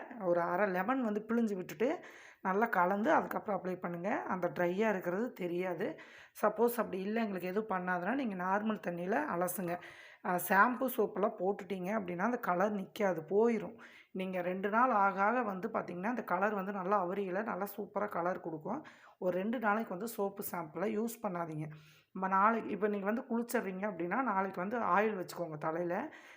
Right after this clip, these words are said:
நல்லா ஆயில் வைக்க வைக்க ஒரு ரெண்டு நாள் ஆக கலர் வந்து நல்லா குடுக்கும். அப்புறம் ஒரு மூணு நாள் கழிச்சு எப்பவும் போல நீங்க குளிச்சுக்கலாம். ஹெர்பல் ஷாம்பு சீவக்காய் வந்து யூஸ் பண்ணிக்கோங்க.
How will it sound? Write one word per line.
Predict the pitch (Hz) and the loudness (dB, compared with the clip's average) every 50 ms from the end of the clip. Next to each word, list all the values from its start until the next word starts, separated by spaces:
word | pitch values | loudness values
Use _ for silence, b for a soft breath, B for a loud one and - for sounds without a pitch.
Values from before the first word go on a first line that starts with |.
| B B | B B
நல்லா | - 196 214 247 233 208 | 0 4 6 8 8 8
ஆயில் | 202 214 233 214 | 8 6 4 0
வைக்க | 190 185 - 196 185 | -2 -4 -2 -2 -2
வைக்க | 175 175 175 233 247 | -2 0 -2 -2 -2
ஒரு | 220 180 | 0 -2
ரெண்டு | 180 190 | -2 -2
நாள் | 196 208 226 214 | 0 0 0 2
ஆக | 190 180 170 180 196 233 | 0 0 0 0 -2 -2
கலர் | 233 - 185 190 196 208 208 | 0 0 0 2 2 0 0
வந்து | 190 180 190 208 | -2 -4 -4 -4
நல்லா | 190 175 170 180 185 | -4 -2 -2 -2 -4
குடுக்கும். | - 180 165 175 175 - 190 247 311 - B B B B B B B | -4 -6 -8 -8 -6 -6 -6 -8 -8 -8 B B B B B B B
அப்புறம் | 220 214 254 247 240 | 0 2 2 4 2
ஒரு | 233 220 | 2 4
மூணு | 226 240 240 | 2 2 2
நாள் | 233 254 262 262 | 4 2 2 2
கழிச்சு | 247 214 202 196 226 311 302 | 0 -2 -2 -2 -2 -2 0
எப்பவும் | 254 196 - - 220 214 190 | 0 0 -2 -2 -4 -2 0
போல | 202 214 220 | 2 2 2
நீங்க | 208 190 185 175 175 190 247 339 453 - - - - - | 0 -2 -6 -4 -4 -2 -2 -2 -4 -6 -10 -16 -8 -4
குளிச்சுக்கலாம். | 208 190 180 - - - 170 180 214 254 311 - - 214 - - | -4 -4 -2 -4 -6 -2 0 2 2 0 0 -6 -12 -14 -6 0
ஹெர்பல் | 214 214 208 214 226 285 269 - | 0 0 0 2 0 0 0 0
ஷாம்பு | - 214 208 208 202 - 214 220 220 | 0 -2 -2 -2 -2 -2 -2 -2 -2
சீவக்காய் | 220 - 190 175 185 180 175 175 | -2 -4 -4 -4 -2 0 0 0
வந்து | 170 175 190 262 | 0 0 -2 -4
யூஸ் | 285 247 220 185 - - | -2 -2 -4 -4 -4 -6
பண்ணிக்கோங்க. | - 175 165 156 - 170 160 160 | -6 -6 -6 -6 -6 -8 -6 -4